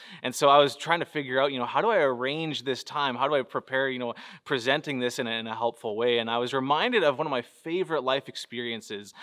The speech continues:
a trip to Hawaii with my wife, Janelle. See, what we did on, on one of my favorite days there was we got on a bus and we circled the whole island of Oahu in a single day. And, you know, we, we, we made a lot of cool stops, saw a lot of interesting things.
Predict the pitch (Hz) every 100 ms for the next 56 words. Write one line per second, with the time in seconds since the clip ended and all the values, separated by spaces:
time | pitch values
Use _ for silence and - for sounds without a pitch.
0 | - 120 - 196 190 151 135 139 151 127
1 | 117 113 113 113 110 120 - 110 110 113
2 | - _ - - - 147 151 160 135 147
3 | 180 147 139 135 135 139 - 123 139 135
4 | 107 - 151 190 165 117 113 107 104 113
5 | 113 107 107 110 - - 123 120 143 185
6 | 214 143 104 104 - - 131 117 113 _
7 | - - - 190 160 127 - - - 196
8 | 214 175 143 135 117 107 104 - - _
9 | 120 117 113 123 120 120 107 104 - 147
10 | 139 117 110 110 98 - _ _ _ -
11 | - 127 139 131 123 120 - - 135 131
12 | 120 113 127 120 117 107 - 110 101 -
13 | 139 143 - - 117 110 110 110 117 123
14 | - 107 101 - 135 131 127